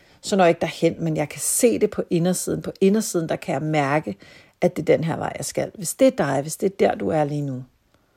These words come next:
så den her episode til dig. Så forberedelsen. Forberedelsen på at blive en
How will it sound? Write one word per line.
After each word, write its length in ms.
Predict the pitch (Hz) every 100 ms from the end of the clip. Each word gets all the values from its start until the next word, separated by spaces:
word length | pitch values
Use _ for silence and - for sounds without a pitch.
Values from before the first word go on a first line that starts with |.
| _ _ _
så 160 | - 185
den 180 | 170
her 140 | 175 160
episode 340 | - - 143
til 160 | - -
dig. 200 | - - _ _ _ _ _ _ _ _ _ _ - - - - - - - - _ _ _
Så 200 | - -
forberedelsen. 1000 | 180 - 185 202 190 165 - - - - - - _ _ _ _ _ _ - - - _
Forberedelsen 920 | - - 208 208 220 190 170 - 185
på 480 | - - 208 185 - _ -
at 260 | 175 160 147 _ _ _ _ _ _ _ _ _ _ _ -
blive 220 | 196 180
en 120 | 175